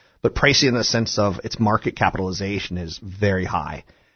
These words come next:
And when you're starting to talk about a company that's worth, you know, seven hundred billion,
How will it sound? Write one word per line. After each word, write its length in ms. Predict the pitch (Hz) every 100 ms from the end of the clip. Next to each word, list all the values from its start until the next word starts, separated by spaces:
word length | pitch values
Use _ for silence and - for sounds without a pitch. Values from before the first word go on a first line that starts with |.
| _ -
And 120 | 95
when 100 | 95
you're 80 | 101
starting 300 | - 117 107
to 40 |
talk 180 | 110 107
about 160 | 101
a 60 | 98
company 500 | - 95 - 95 95
that's 300 | 90 - -
worth, 220 | 92 95 -
you 100 | -
know, 60 | -
seven 340 | - 98 98
hundred 340 | 110 104 87 90
billion, 320 | 87 82